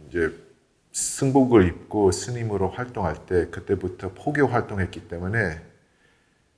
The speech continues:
제가 이 안 좋은 성질을 감추려고 노력-, 노력을 많이 했어요.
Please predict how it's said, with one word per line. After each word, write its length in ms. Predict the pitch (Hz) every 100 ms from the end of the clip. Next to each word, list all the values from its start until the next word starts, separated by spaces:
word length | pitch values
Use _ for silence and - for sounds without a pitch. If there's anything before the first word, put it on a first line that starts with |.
| -
제가 340 | - 98 104
이 300 | 104 113 -
안 340 | 82 104 135 139
좋은 580 | 135 120 117 110 110
성질을 960 | 110 - 131 117 101 104 104 82 78 -
감추려고 920 | - 101 113 - 123 110 90 90 98
노력-, 380 | 90 87 90 92
노력을 340 | 95 95 95 95
많이 260 | 85 82 82
했어요. 580 | 95 - 80 64 65